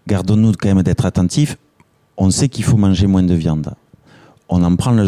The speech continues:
direction. Là aussi, je regardais les chiffres sur, euh, les, euh, observatoires, euh, de, des, des filières an-, euh, animales. On a baissé en vingt ans de quatre pour cent toutes les, les, les,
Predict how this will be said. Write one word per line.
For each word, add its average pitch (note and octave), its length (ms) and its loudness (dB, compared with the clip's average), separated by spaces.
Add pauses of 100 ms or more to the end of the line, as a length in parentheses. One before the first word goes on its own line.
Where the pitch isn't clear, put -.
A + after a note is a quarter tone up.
(100)
direction. F2+ 540 -2
Là F2 80 -2
aussi, E2 220 0
je F#2 80 -2
regardais F2+ 300 0
les F2 80 0
chiffres E2 420 -2
sur, E2 260 -2
euh, D#2+ 240 0 (380)
les, D#2+ 460 2
euh, D2+ 280 0
observatoires, E2+ 680 -2
euh, D#2+ 420 0
de, D#2 40 0
des, D2+ 180 -2
des C#2+ 120 -4
filières F2+ 360 -2
an-, F2 200 0
euh, D#2+ 300 0
animales. F#2+ 480 2 (420)
On G2 160 2
a G2 80 0
baissé G#2 480 0
en F#2 180 2
vingt G#2 280 2
ans C3 240 0 (200)
de - 100 0
quatre - 280 -4
pour - 180 -2
cent B2 240 -2 (720)
toutes - 220 0
les, F2+ 500 2
les, E2 340 2
les, D#2+ 240 2